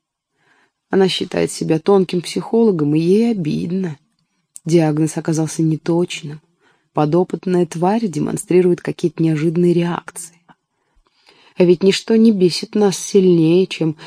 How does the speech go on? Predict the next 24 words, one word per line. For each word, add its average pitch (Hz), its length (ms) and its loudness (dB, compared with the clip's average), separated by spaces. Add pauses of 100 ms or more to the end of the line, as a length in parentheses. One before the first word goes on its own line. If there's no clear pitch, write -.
(140)
непредсказуемость 170 1120 0
того, 156 460 -2
с - 120 -8
кем 175 260 0
приходится 185 640 -2
иметь 202 260 -2
дело. 156 460 -4 (920)
Но 185 180 4
отказаться 208 800 -4 (340)
от - 180 -10
привычных 170 500 0
взглядов 151 560 -2
ей 170 280 -2
не 202 120 -4
под 226 240 -8
силу. - 460 -12 (920)
И - 80 -2
она 175 220 4
опять - 320 -4
пустилась 170 420 -4
в - 60 -12
свои 170 240 2
проклятые 165 480 -2
софизмы, 151 680 -6